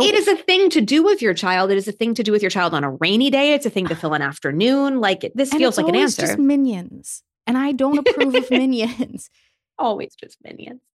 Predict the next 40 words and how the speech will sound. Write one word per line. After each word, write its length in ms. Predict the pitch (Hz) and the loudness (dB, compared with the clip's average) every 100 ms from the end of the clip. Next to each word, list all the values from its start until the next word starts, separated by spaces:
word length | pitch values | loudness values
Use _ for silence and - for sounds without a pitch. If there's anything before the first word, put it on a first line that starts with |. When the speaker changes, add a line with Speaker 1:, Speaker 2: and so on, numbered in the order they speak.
| _ _ _ - | _ _ _ -2
Speaker 1:
If 280 | 403 480 - | 0 0 2
we 120 | 403 | 2
are 120 | 403 | 2
not 260 | 311 202 - | 2 0 0
going 260 | - 113 - | -4 -4 -6
to 120 | - | -8
do 160 | 98 | -8
that, 260 | - - 220 _ _ _ _ | -4 -4 -4 _ _ _ _
or 140 | 240 240 | 2 2
if 180 | 233 - | 2 -2
we 120 | 247 | -6
are 160 | 214 262 | -4 -2
going 220 | 247 214 | 0 -2
to 80 | 196 | -4
do 100 | 190 | -2
that 160 | 180 170 | -2 -2
and 60 | |
would 120 | 180 | -6
like 140 | 170 180 | -8 -10
to 100 | 185 | -8
level 220 | 170 - | -8 -4
up, 180 | 190 175 _ _ _ - | -6 -6 _ _ _ -14
why 340 | 175 196 269 523 539 | -8 -6 -4 -4 -2
do 140 | 403 | -2
movie 340 | 311 226 240 247 | 0 0 0 -4
theaters 400 | - 185 170 180 | -4 -4 -4 -4
not 180 | 160 | -6
have 180 | 185 180 | -6 -10
childcare 580 | - 196 202 196 - 156 | -8 -6 -4 -6 -8 -10
like 220 | 60 - | -10 -12
gyms 320 | - 180 180 - | -6 -6 -6 -10
have? 340 | - - - _ _ _ _ _ _ _ _ _ | -12 -12 -16 _ _ _ _ _ _ _ _ _
Give 180 | 262 370 | 0 0
Speaker 2:
Wow. 200 | 330 277 | 2 2
Speaker 1:
me 440 | 269 240 208 220 - _ - | 0 -2 -4 -6 -10 _ -12
a 60 | - | -12
three-hour 640 | - 202 269 294 302 302 | -8 -4 -2 0 0 -2
block 280 | 233 233 240 | -2 -4 -6
of 120 | 220 | -10
childcare 680 | 214 233 226 196 185 160 | -4 -2 -2 -4 -4 -4